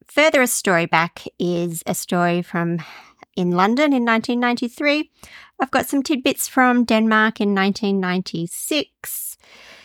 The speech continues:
Then we've got Las Vegas after a storm chasing tour in two thousand and seventeen, with a bit of a work theme in there. Sorry, make that two thousand and nineteen.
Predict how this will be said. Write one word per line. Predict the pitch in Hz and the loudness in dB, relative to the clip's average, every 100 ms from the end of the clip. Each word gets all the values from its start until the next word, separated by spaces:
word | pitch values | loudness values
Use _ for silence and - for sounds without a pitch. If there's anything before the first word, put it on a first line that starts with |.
| - - _ | -20 -20 _
Then | - 262 | 0 2
we've | 262 | 2
got | 254 254 - | 2 2 4
Las | 226 - - | 4 2 -2
Vegas | 214 196 196 196 190 226 415 - - | 2 4 4 4 4 2 0 0 2
after | 180 - - | 2 0 -4
a | 175 175 | -2 -4
storm | - 175 170 170 | -4 -2 0 0
chasing | 170 - 170 - 175 175 | 0 -2 -2 -2 -2 -2
tour | - 196 202 262 277 | -2 0 2 4 2
in | 190 | 2
two | 185 208 | 0 0
thousand | 185 175 165 185 - | -2 -2 -2 -4 -2
and | 180 175 | -2 -2
seventeen, | - - 190 196 190 190 - 302 285 294 294 294 294 | -4 -4 -2 0 0 -2 -6 -2 2 2 4 4 4
with | 302 294 | 2 0
a | |
bit | 285 277 | 0 2
of | |
a | 247 | 2
work | 226 220 - | 4 2 2
theme | - 240 226 220 - | -2 0 2 2 0
in | 220 220 | 0 2
there. | 220 220 214 220 226 233 _ _ _ - - - _ | 2 2 0 0 -2 -6 _ _ _ -16 -16 -20 _
Sorry, | - 240 220 | 0 2 4
make | 208 190 | 2 0
that | - - | 0 -2
two | - 180 | -2 -4
thousand | 180 160 - - | -4 -6 -6 -6
and | 170 160 165 | -4 -2 0
nineteen. | 196 233 247 277 269 320 | 2 2 2 0 2 0